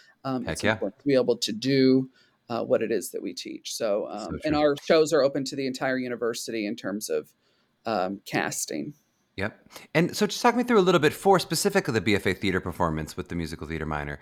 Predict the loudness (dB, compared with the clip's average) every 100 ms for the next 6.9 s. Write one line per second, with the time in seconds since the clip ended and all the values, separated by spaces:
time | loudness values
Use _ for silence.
0 | -14 2 6 6 6 4 0 0 0 2
1 | 2 0 0 0 0 -2 -6 -6 -4 -4
2 | -6 -2 0 0 -2 -4 -4 -2 0 -2
3 | -4 -4 -2 0 -2 -2 -6 -6 -4 -2
4 | -2 -2 -4 -4 -4 -4 -4 -8 -10 -12
5 | -20 -16 0 0 0 -6 -8 -4 0 0
6 | 4 4 4 2 2 2 2 0